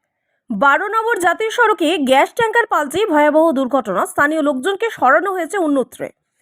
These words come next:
সাগরদিঘি থানার রতনপুর মোড় এলাকার ঘটনা। স্থানীয় সূত্রে জানা যায়, একটি গ্যাস ট্যাঙ্কার রতনপুর চার মাথা মোড়ে নিয়ন্ত্রণ হারিয়ে জাতীয় সড়কের ওপর পাল্টে করে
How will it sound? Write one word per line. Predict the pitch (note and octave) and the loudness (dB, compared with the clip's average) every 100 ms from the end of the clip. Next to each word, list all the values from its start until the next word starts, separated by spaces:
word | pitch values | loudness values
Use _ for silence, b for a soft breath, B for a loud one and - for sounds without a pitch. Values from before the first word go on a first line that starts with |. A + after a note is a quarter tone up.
| _ _ - | _ _ -6
সাগরদিঘি | F#4 D#4 A4 A4+ A#4 B4 | 0 2 0 2 2 4
থানার | A4+ F#4 A4 | 2 4 4
রতনপুর | F4+ C#4+ D4+ F#4+ A4 A4 | 2 0 -4 -2 0 2
মোড় | D4+ E4 - - | 2 2 -2 -2
এলাকার | B3 A3+ A3 | -2 0 -2
ঘটনা। | G3 G3 E3 C#3+ G3 _ _ _ _ _ _ | -2 -8 -8 -12 -16 _ _ _ _ _ _
স্থানীয় | - E4 E4 A4+ | -2 0 0 0
সূত্রে | G#4+ F#4 G#4+ | -2 0 0
জানা | E4+ E4 | 2 0
যায়, | F4 G#4 | 2 -2
একটি | G4+ | -2
গ্যাস | D4 A3+ B3+ F#4+ | -4 2 2 2
ট্যাঙ্কার | - D4+ A#3+ D4+ | 0 0 2 2
রতনপুর | B3+ B3 C#4 A#3+ C#4+ - _ - | 2 0 -4 -2 -2 -4 _ 0
চার | D#4 G4 | 2 4
মাথা | B4+ G#4+ D#4+ | 2 0 0
মোড়ে | A#3+ D4 | 0 2
নিয়ন্ত্রণ | D#4+ C4+ C#4 C#4+ | 2 2 0 -4
হারিয়ে | B3 A3+ F#4+ G#4+ | 0 0 0 0
জাতীয় | C#4+ D4 E4 | 0 0 -4
সড়কের | D#4 B3+ C#4 A#3+ | -2 -2 -2 -4
ওপর | A#3 G4 _ | -4 -8 _
পাল্টে | A3 A3 A#3 G4 | -2 -2 -4 -6
করে | A3 A#3 | -2 -4